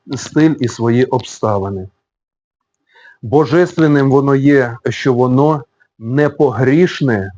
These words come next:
і цілком авторитетне. Немає погрішностей. Знаєте, диявол завжди підходить, і як він каже: «А чи дійсно сказав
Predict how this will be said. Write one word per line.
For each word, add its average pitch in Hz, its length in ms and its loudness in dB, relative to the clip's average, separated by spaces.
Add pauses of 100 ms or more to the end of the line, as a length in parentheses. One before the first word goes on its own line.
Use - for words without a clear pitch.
(680)
і 123 100 -18
цілком 131 720 -2 (800)
авторитетне. 113 1000 -4 (1160)
Немає 127 840 0 (440)
погрішностей. 110 1040 -8 (960)
Знаєте, 120 540 -2 (200)
диявол 123 520 0
завжди 117 460 -2
підходить, 139 560 0
і 127 80 -4
як 117 220 0
він 107 160 -4
каже: 101 360 -8 (680)
«А 131 140 -2
чи - 240 -2
дійсно 147 1040 2 (840)
сказав 117 840 -4